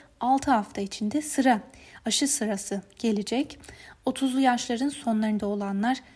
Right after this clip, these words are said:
Mayıs sonu itibariyle aşı randevularını alabilecekler.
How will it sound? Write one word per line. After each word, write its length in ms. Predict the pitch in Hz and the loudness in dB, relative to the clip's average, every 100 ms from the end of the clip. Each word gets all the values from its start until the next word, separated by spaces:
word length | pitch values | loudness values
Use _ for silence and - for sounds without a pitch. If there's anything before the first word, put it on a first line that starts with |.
| - | -8
Mayıs 360 | 226 233 294 302 | 0 2 2 0
sonu 280 | - 214 196 | -4 -2 -2
itibariyle 800 | 220 240 - 202 202 202 233 302 - - - | -2 -4 -4 -2 -2 0 2 2 -2 -8 -4
aşı 280 | 247 254 | -2 0
randevularını 680 | 214 214 202 202 202 202 285 | 0 0 -2 -4 -4 -2 -2
alabilecekler. 920 | 247 247 247 233 247 226 - 208 302 | -2 -4 -2 -4 -4 -6 -6 -6 -6